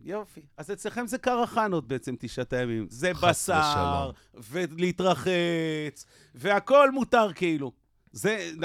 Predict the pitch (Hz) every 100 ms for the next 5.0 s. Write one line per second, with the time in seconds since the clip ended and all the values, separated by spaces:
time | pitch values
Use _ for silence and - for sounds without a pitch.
0 | 160 185 196 247 302 - 285 - 147 -
1 | 127 175 220 226 220 - 208 226 214 226
2 | 220 190 _ - 190 208 175 175 269 190
3 | 135 156 151 156 143 - 185 190 196 190
4 | 180 175 - 156 143 127 139 139 117 98